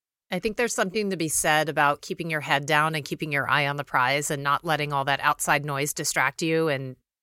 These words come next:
take you off path from getting to your goal.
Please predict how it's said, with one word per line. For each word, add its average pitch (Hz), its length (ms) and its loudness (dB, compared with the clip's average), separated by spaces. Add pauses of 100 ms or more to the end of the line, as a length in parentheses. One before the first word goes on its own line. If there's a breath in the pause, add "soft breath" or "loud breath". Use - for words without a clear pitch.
(160)
take 185 160 -6
you 165 80 0
off 143 140 0
path 127 280 0
from 156 320 -4
getting 147 320 -4
to - 120 -8
your 147 140 -4
goal. 139 420 -2